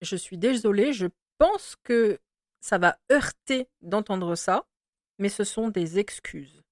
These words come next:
Alors attention, je sens bien que je sais à quel point sur le moment c'est valable. Mais je pense à mon passé, à mon divorce, et je me dis, mais en fait,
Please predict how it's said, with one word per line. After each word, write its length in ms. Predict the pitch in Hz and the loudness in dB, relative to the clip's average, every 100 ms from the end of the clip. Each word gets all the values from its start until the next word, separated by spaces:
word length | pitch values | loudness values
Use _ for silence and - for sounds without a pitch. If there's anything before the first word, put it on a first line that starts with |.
| _ _ _ _ - | _ _ _ _ 0
Alors 240 | 208 226 214 | 4 4 4
attention, 400 | 214 208 - 440 330 _ _ _ _ _ _ - | 2 -2 -2 -6 -8 _ _ _ _ _ _ -2
je 100 | 240 | 0
sens 180 | 262 247 | 2 2
bien 160 | 359 427 | 2 2
que 260 | 247 220 - _ - | 2 2 -2 _ -6
je 140 | 190 233 | 0 0
sais 360 | - 370 277 _ _ - | 2 0 -2 _ _ -2
à 80 | |
quel 220 | 208 208 196 | 0 0 0
point 200 | 285 320 | -2 -2
sur 220 | - 190 | -2 0
le 120 | 180 | 2
moment 280 | 175 196 302 | 2 0 -2
c'est 200 | - 160 | -2 -2
valable. 460 | 185 180 147 - - _ _ _ _ _ - | 2 2 0 -6 -20 _ _ _ _ _ -6
Mais 240 | 202 196 196 | 0 0 2
je 420 | 190 175 165 151 _ _ | 2 2 0 -4 _ _
pense 220 | 240 262 196 | 0 2 2
à 60 | |
mon 160 | 196 185 | 0 2
passé, 480 | 185 180 - 254 339 | 0 0 0 -2 -2
à 60 | |
mon 160 | 185 180 | -2 -4
divorce, 600 | 170 165 170 339 - - | -4 0 2 2 -2 -4
et 60 | 170 | -4
je 140 | - | -2
me 80 | 160 | -6
dis, 160 | 170 262 | -2 0
mais 140 | 220 | 0
en 100 | 156 | -2
fait, 640 | - - 269 _ - - | -4 0 0 _ -12 -12